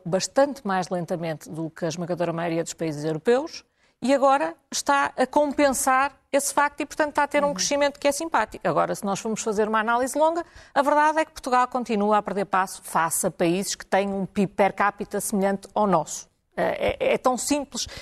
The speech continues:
Speaker 1: e tão cru quanto isto. Em segundo lugar, a explicação para isto. É, eu desafio, eh, qualquer pessoa a fazer este exercício:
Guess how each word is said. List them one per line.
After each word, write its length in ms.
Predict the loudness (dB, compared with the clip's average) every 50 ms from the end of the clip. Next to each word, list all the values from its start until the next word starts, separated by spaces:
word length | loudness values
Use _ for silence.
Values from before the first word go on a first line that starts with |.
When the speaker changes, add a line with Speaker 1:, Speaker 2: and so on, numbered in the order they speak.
| -12 -2
Speaker 1:
e 100 | -2 0
tão 180 | 0 2 0 0
cru 200 | 0 0 -2 0
quanto 320 | 2 0 0 0 0 -4
isto. 240 | -4 -4 -6 -10 -16 -20 -20 -20 -4 _
Em 100 | 0 0
segundo 320 | 0 0 -2 -2 0 0
lugar, 240 | 0 0 0 0 0
a 40 | 0
explicação 540 | -4 -4 _ -6 -2 -2 -2 -2 -2 -4 -4
para 140 | -2 0 0
isto. 320 | 0 0 -2 -6 -8 -16 _ _ _ _ _ _ _ -20 -20 _ _ -20 -20 _ 2
É, 200 | 2 2 2 2 _ -6 -6 -4 0
eu 180 | 2 2 2
desafio, 640 | 2 2 2 2 2 2 2 0 2 2 0 -2 -4 0
eh, 160 | 2 2 2
qualquer 320 | 4 2 2 2 4 2 0
pessoa 220 | 2 2 2 2
a 20 | 2
fazer 360 | 2 -2 2 4 4 4 6
este 400 | 4 2 2 0 -6 -10 -12 -6 -4
exercício: 520 | -2 -2 -2 -2 -2 -4 -6 -6 -8 -8